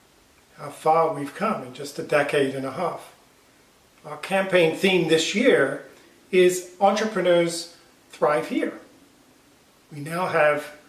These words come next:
small communities, towns, cities, and nations shouting from the rooftops that entrepreneurship is alive and healthy and something that they support and encourage. This week,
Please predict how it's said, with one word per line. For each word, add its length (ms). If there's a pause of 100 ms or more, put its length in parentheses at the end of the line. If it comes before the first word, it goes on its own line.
(120)
small 400
communities, 720
towns, 400
cities, 460
and 160
nations 500
shouting 460
from 180
the 80
rooftops 640 (680)
that 220
entrepreneurship 840
is 100
alive 460
and 100
healthy 400
and 140
something 400
that 120
they 80
support 560
and 80
encourage. 640 (1500)
This 380
week, 440